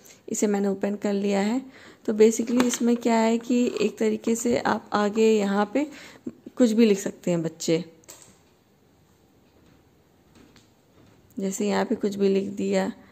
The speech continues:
हेलो। तो अब इसको इसके through वो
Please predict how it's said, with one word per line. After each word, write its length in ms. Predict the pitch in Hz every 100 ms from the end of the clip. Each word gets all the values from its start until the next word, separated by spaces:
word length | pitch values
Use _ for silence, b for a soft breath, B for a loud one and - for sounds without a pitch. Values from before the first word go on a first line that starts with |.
| b b _ - _ _ _ _ _ _ _ _ _ - - -
हेलो। 400 | 208 190 180 180 190 - - - _ - _ _ - - - - _ -
तो 100 | 214
अब 360 | - - 220 226
इसको 400 | 214 - 240 254 - - -
इसके 280 | 233 - 254
through 320 | 254 247 - - - 196
वो 240 | 208 302